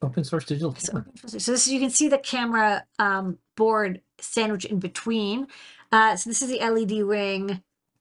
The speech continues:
Speaker 2: uh, overhead, and then this cable I pulled out, but normally would be tucked in, so it wouldn't
Speaker 1: Yeah.
Speaker 2: be sticking out as much. But what's nice is that this can give you, like, cool L E D effects, and it's an R G B W L E D. Um, so if you give me a second, and this is the, the back plate, it's just protective. So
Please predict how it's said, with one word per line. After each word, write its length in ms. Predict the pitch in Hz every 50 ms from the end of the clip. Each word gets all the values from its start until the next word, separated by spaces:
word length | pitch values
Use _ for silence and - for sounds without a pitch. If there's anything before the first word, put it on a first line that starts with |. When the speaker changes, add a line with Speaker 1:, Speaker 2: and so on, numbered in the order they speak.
| _ _
Speaker 2:
uh, 120 | - 190 - 185
overhead, 420 | 202 196 202 196 190 220 202 190
and 140 | 196 190 196
then 180 | 196 190 185 170
this 220 | - 220 220 208
cable 280 | - - 220 208 196 196
I 40 | 190
pulled 260 | - - 202 190 190
out, 160 | 170 160 -
but 80 | 190 190
normally 260 | 196 190 185 190 185
would 100 | 180 175
be 100 | - 165
tucked 320 | - - - 175 - -
in, 180 | 190 175 175 175
so 120 | - 196
it 40 | 196
wouldn't 180 | 190 185 - 180
Speaker 1:
Yeah. 60 | 170
Speaker 2:
be 120 | 160 - _
sticking 300 | - - - 185 196 196
out 80 | 196 208
as 100 | 202 220
much. 300 | 233 247 254 - - _ - - - - _ _
But 80 | 226
what's 100 | 233 -
nice 180 | 240 269 240 -
is 80 | 226
that 140 | 196 220 185
this 140 | 220 220 -
can 200 | - - 196 190
give 140 | 185 190 175
you, 120 | 180 190 170
like, 180 | - - -
cool 220 | - - 190 180 -
L 140 | 190 190
E 80 | 202 208
D 100 | 196 214
effects, 400 | 202 190 - 220 208 208 - -
and 120 | - 226
it's 100 | 196 185
an 80 | 185 -
R 120 | 202 214
G 160 | 208 180 208 196
B 120 | 196 208
W 500 | 185 190 185 185 208 214 226 247 262 269 -
L 140 | 262 254 262
E 80 | 269
D. 240 | 254 302 330 349 - _ _ _ _ _ _ _ _ _ _
Um, 380 | 202 196 196 196 190 190 185 185
so 160 | - - 196
if 120 | 185 190 208
you 60 | 185
give 100 | 208 214
me 80 | 202
a 60 | 185 180
second, 380 | - - 185 180 - 185 180
and 120 | - 190 185
this 140 | 185 -
is 80 | 180 175
the, 200 | - 175 160 - -
the 120 | 214 196
back 320 | 185 - 170 170 - - -
plate, 220 | - 190 180 175
it's 100 | - -
just 180 | 185 180 - _
protective. 640 | - 185 - 196 185 - - 240 277 302 294 - -
So 180 | - - -